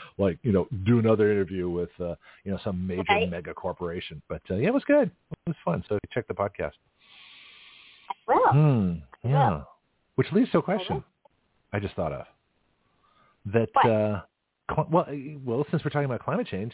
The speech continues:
Speaker 1: you might as well keep my theme going. Climate and health. You know, are people healthier in
Speaker 2: Wow.
Speaker 1: colder or warmer climates? I mean, I know you weren't expecting this. I know this is totally out of the blue. We're just going to speculate outrageously. But if you, if you think about it,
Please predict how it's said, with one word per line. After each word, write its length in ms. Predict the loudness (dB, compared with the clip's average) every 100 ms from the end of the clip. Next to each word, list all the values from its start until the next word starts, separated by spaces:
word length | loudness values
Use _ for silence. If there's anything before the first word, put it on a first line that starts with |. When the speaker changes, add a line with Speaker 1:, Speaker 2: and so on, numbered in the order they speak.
| -10
Speaker 1:
you 260 | -10 -6 -2
might 160 | 0
as 80 | 0
well 80 | -2
keep 140 | -4
my 140 | -4 -2
theme 200 | -2 0
going. 260 | 0 -4 -10 -16 -12 -4
Climate 300 | 2 4 4
and 80 | 2
health. 280 | 2 2 -4 -10 _ _ _ _ _ _ _ _ _ _ _ _ _
You 100 | -4
know, 60 | -2
are 180 | 0 0
people 280 | 0 -2 0
healthier 400 | 0 0 2 0
in 60 |
Speaker 2:
Wow. 60 | 0
Speaker 1:
colder 340 | 0 2 2
or 80 | 2
warmer 280 | 2 0 -2
climates? 440 | -4 -4 -4 -8 -6
I 80 | 2
mean, 100 | 4
I 60 | 6
know 100 | 4
you 100 | 4
weren't 140 | 4 2
expecting 360 | 2 0 2
this. 140 | 0 0
I 60 | 0
know 120 | 0
this 120 | -4
is 80 | -10 -2
totally 240 | 2 4
out 40 | 4
of 40 |
the 80 | 2
blue. 280 | 0 2 0 -4 -20 -4
We're 120 | -2
just 160 | 0 2
going 160 | 2
to 120 | 2 -4
speculate 480 | -2 -2 2 2
outrageously. 540 | 2 2 2 0 -8 -10
But 160 | -10 -10
if 100 | -10 -10
you, 140 | -8 -8
if 120 | -6
you 100 | -6 -4
think 200 | -4 -4
about 220 | -4 -6
it, 100 | -6